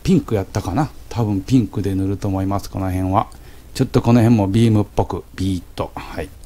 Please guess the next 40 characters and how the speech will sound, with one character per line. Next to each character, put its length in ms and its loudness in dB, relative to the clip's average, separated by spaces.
で、 160 2
ア 120 2
ム 160 6
ロ 120 2
さ 180 -2
ん 140 0
の 100 0
マ 200 2
ー 40 -4
ク 140 -12
と 100 -6
か、 180 -4
は 280 -8
い。 80 -12
を 140 -2
ひ 160 -10
と 100 4
ま 120 2
と 120 0
め 140 0
に 120 -4
し 80 -6
て 120 -6
ま 120 -4
す。 220 -2
で、 300 0
こ 200 6
れ 600 6
を、 260 2
え 200 -2
ー 40 -8
っ 20 -20
と、 200 -6
両 240 4
サ 180 0
イ 100 2
ド、 140 -4
ド 280 6
ア 120 4
の 300 2